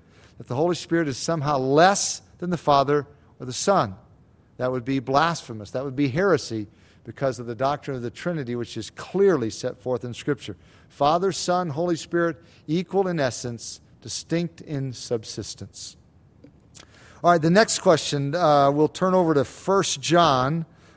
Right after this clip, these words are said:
over near the end of the New Testament. It's not really on this passage, but this is a passage we'll use to answer the question. First John four,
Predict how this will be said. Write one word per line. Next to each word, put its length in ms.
over 280
near 240
the 180
end 300
of 200
the 60
New 160
Testament. 540
It's 220
not 220
really 340
on 360
this 200
passage, 420
but 100
this 180
is 200
a 40
passage 380
we'll 140
use 260
to 100
answer 340
the 100
question. 520
First 380
John 320
four, 540